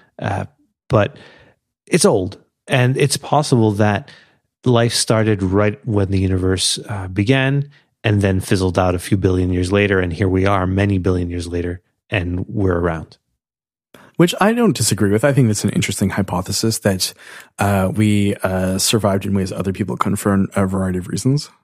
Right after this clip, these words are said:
Speaker 1: Yeah.
Speaker 2: You know, they didn't, they didn't terraform quickly enough or whatever, you know, like
Speaker 1: It's possible, or, uh, who knows? Like, look, they may have, they may have started, and then look, the, the dinosaurs ended abruptly.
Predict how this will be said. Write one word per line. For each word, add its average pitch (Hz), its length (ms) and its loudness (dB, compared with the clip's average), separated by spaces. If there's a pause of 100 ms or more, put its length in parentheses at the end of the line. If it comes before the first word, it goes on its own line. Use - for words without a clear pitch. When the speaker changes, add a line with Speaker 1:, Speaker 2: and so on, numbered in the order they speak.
Speaker 1:
Yeah. 208 380 2 (200)
Speaker 2:
You 127 120 4
know, 123 60 4
they 123 140 4
didn't, 143 200 0
they 139 100 4
didn't 135 180 2
terraform 123 480 2
quickly 135 280 0
enough 139 200 0
or - 60 -6
whatever, 143 260 0
you 131 80 4
know, 98 160 2
like 95 300 -2 (200)
Speaker 1:
It's - 140 2
possible, 156 540 2
or, 110 520 4
uh, 95 360 0 (960)
who 196 120 -4
knows? 139 280 0
Like, 139 200 -2 (340)
look, 185 240 2
they 131 240 0
may 131 160 2
have, 117 380 0
they 113 140 4
may 113 120 4
have 104 120 0
started, 151 400 2
and 110 340 0
then 117 200 2
look, 117 240 0
the, 101 720 -2
the 98 280 -4
dinosaurs 101 580 2
ended 95 440 0
abruptly. 110 680 0